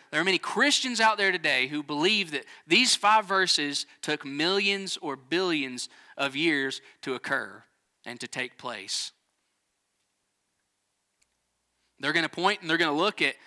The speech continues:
at this and say, "The evening and the morning were the first day," and they're gonna say, "Well, that doesn't even mean day. That means something else." And so I wanna talk about this and a few other things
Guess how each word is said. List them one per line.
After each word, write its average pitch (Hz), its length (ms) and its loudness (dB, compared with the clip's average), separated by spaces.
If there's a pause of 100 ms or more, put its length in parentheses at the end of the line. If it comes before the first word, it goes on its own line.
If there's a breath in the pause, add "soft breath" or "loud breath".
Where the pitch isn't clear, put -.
(160 loud breath)
at 156 140 -2
this 196 180 4
and 165 100 -6
say, 151 200 2
"The 139 200 -2
evening 208 360 0
and 190 80 -2
the 185 40 -4
morning 202 260 0
were 160 100 -2
the 135 100 -6
first 190 460 -2 (240 loud breath)
day," 160 320 4
and 143 80 -4
they're 156 80 -4
gonna 151 160 -4
say, - 160 0
"Well, 143 100 -4
that 196 160 -2
doesn't 151 240 -2
even 170 220 -4
mean 196 200 -4
day. 214 300 -2
That 120 180 -8
means 151 220 -2
something 180 340 -2
else." 160 460 -2 (1300 soft breath)
And 151 120 -4
so 190 100 6
I 196 60 8
wanna 190 160 0
talk 202 300 4
about 160 240 2
this 180 220 2
and 147 80 -6
a - 20 -6
few 180 200 -4
other 156 160 0
things 151 520 -2